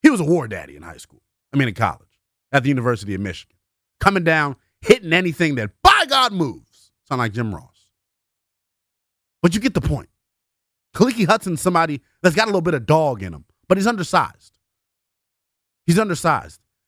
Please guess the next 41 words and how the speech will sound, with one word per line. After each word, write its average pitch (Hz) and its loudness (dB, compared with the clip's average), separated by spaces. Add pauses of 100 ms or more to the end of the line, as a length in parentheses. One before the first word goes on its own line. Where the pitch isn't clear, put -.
(240)
And 175 2
as 160 2
this 185 0
is 151 -4
now 190 2
going 180 0
into 170 0
year 165 0
three 202 -2
for 131 -6
him, 110 -2 (1200)
we 185 2
haven't 220 0
really 233 2
seen 233 -2
him 208 0
get 196 -4
too 226 0
many 190 0
opportunities 170 0
here. 90 -10 (580)
I 156 6
think 170 -2
he's 214 -2
somebody 131 0 (1300)
that 147 2
initially 170 0
I 139 2
thought 143 -2 (580)
was 143 2
gonna 180 4
be 170 -2
somebody 170 0
that 170 -4
could 127 -14
compete 196 -2
for 165 -8
that 165 0
Buffalo 160 2
nickel 160 -2
position. 92 -6